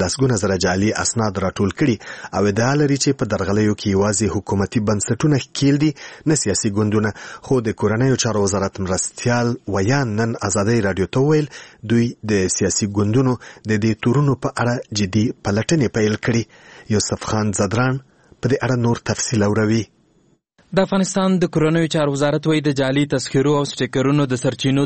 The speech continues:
Speaker 2: د موندلو په هدف یې جدي پلټنې پیل کړي. د یاد وزارت د ویان مرستیال نصرت رحیمي د دوشنبې په ورځ ازادي راډیو ته وویل،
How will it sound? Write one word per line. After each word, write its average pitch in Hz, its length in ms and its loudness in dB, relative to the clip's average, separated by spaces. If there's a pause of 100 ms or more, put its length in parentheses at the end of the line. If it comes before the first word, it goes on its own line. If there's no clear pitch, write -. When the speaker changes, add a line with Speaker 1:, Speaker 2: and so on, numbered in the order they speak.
Speaker 2:
د 139 120 0
موندلو 131 400 2
په 131 100 0
هدف 135 300 -2
یې 143 100 4 (120)
جدي 131 260 2 (100)
پلټنې 135 540 0
پیل 117 240 0
کړي. 117 220 0 (360)
د 160 100 4
یاد 160 200 0
وزارت 147 340 0
د 143 100 2
ویان 143 260 0
مرستیال 139 360 0
نصرت 135 400 -2
رحیمي 131 400 2
د 131 140 0
دوشنبې 170 360 2
په 160 80 0
ورځ 151 160 2 (100)
ازادي 120 300 0
راډیو 113 320 0
ته 156 80 4
وویل، 160 320 2